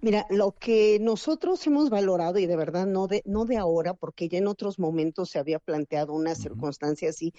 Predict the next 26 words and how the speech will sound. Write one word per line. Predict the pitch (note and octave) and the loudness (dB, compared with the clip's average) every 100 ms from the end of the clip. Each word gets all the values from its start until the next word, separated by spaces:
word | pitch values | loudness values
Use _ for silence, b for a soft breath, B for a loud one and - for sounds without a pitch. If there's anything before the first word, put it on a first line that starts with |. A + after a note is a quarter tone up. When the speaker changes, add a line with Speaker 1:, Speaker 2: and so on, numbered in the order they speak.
| B B - | B B -6
Speaker 1:
de | F#3 | -2
una | F#3 G3+ G3+ | 2 2 0
centralización. | - F3 D#3 D#3+ E3 - G3 - D#3 - B B B - | -2 -2 -2 -2 -4 -6 -10 -4 -6 -6 B B B -2
Eh, | F3+ F#3 F3 | 2 2 2
el | G3 | -2
punto | G3+ C4+ D4+ | 0 0 2
de | C4+ | 0
partida, | - F#3 F#3 - B3 F#3 F3 G#3+ - | -2 -6 -6 -2 0 0 -2 -4 -10
eh, | D#3 E3 D#3 D3+ | -8 -4 -4 -4
que | D3+ C#3 _ | -6 -6 _
me | D#3+ D3 | -2 -2
parece | D#3 E3 G#3 - E3 | -4 -2 -4 -4 -4
debemos | D#3+ F3 F3+ F3 | -2 -2 -4 -4
de | E3 | -8
tomar | - F#3 F#3 | -4 -2 -2
es | F#3+ - | -4 -4
que | F#3+ | -4
nosotros | F3+ A3 A3 B3 | -2 -4 -4 -6
somos | - A3 G#3+ | -4 -4 -4
un | G#3+ G#3+ | -4 -4
país | G3 F#3 G3 - | -2 -4 -6 -6
que | F#3 | -4
eligió | F3 F3 - A3 | -4 -6 -4 -4
un | |
régimen | G3+ F#3+ G#3+ G3 F3 | -2 -4 -2 -2 -4
federal, | - D#3+ F3 E3 | -4 -2 -2 -4